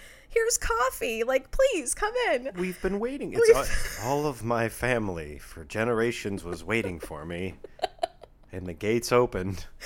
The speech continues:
Speaker 1: So here's the problem. It was seven A M, and
Speaker 2: Oh, ain't nothing open.
Speaker 1: and I pass where you turn, and I look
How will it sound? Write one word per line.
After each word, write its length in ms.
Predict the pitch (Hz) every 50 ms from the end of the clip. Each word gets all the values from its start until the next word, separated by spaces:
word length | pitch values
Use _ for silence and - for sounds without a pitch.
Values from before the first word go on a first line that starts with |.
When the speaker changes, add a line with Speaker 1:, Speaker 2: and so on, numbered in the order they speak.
| - - - -
Speaker 1:
So 140 | - -
here's 240 | 349 359 381 392 370
the 80 | - 269
problem. 580 | - 294 294 294 269 214 190 175 - 214 302 - - - - - - - - - - - - -
It 140 | 330 330 302
was 120 | 359 320
seven 380 | - - 254 254 254 233 226 226
A 160 | 214 202 202
M, 400 | 233 226 202 196 220 - 285 381 - - - - - - - - - - - - - -
and 360 | - 262 240 226 226 220 220
Speaker 2:
Oh, 80 | - -
ain't 140 | - 85 85
nothing 260 | 85 78 - 80 76
open. 300 | 73 71 71 - 92 101 - - - - - - - -
Speaker 1:
and 360 | 415 392 392 392 381 370 - - - -
I 160 | 359 359 339 -
pass 640 | - - - 370 381 392 415 440 440 - - - - -
where 220 | - 269 302 294 294
you 180 | 269 262 269
turn, 720 | 269 - - - - 403 370 277 208 196 196 190 220 254 269 -
and 100 | 302 302
I 100 | 285 277
look 720 | 294 277 247 254 302 339 302 214 214 - - - - -